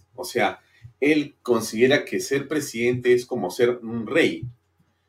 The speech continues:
y que él ahora está en un reinado, y por lo tanto, al ser enviado de Dios,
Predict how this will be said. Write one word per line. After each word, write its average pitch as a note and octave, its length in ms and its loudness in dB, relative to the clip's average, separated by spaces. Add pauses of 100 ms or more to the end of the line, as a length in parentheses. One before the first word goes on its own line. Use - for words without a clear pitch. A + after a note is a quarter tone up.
(180)
y G2 140 -10
que G#2 360 -2
él D3+ 100 2
ahora B2+ 280 4
está B2 200 -4
en B2 80 -4
un C3 160 -4
reinado, F#2 800 -2 (800)
y G#2+ 120 -8
por G2+ 200 -4
lo F#2 180 -2
tanto, D3 520 -2
al F#2 160 -2
ser C#3 160 -6
enviado B2 460 0
de F#2+ 160 2
Dios, A2 520 -2